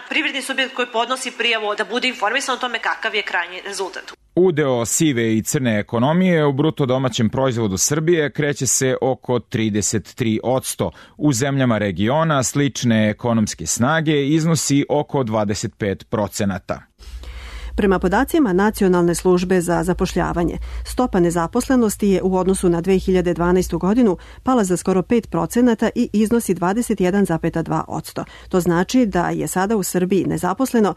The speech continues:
Speaker 3: nešto više od sedamstotina pedeset hiljada ljudi. Na pad nezaposlenosti su uticali, navode u službi, sezonski poslovi i primena novog zakona o radu. Sindikati i poslodavci sumnjaju u tačnost podataka. Pripremila Sandra Cvijanović.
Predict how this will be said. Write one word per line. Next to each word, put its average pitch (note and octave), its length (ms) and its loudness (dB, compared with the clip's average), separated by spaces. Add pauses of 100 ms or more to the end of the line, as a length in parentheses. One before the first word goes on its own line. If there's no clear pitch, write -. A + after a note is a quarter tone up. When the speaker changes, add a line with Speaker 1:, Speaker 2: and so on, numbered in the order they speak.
(240)
Speaker 3:
nešto A#3+ 260 0
više A3 320 0
od D#3+ 120 -2
sedamstotina G3+ 600 0
pedeset E3 440 -2
hiljada E3 320 -2
ljudi. - 380 -2 (400)
Na F#3+ 220 2
pad F#3 300 0
nezaposlenosti F#3+ 800 0
su - 200 -2
uticali, F#3+ 520 0
navode E3 340 -2
u D3+ 40 -6
službi, G#3+ 400 0 (240)
sezonski F#3+ 500 0
poslovi A3 560 0
i A#3+ 100 0
primena A#3 400 2
novog F#3+ 300 2
zakona F3 540 0
o F#3 120 0
radu. C#3 300 -4 (140)
Sindikati F3 580 -2
i C#3+ 40 -2
poslodavci E3+ 640 -4
sumnjaju A#3 560 4
u A#3 100 0
tačnost E3+ 580 -4
podataka. - 500 -8 (240)
Pripremila G#3 480 0
Sandra E3 300 -6
Cvijanović. - 680 -10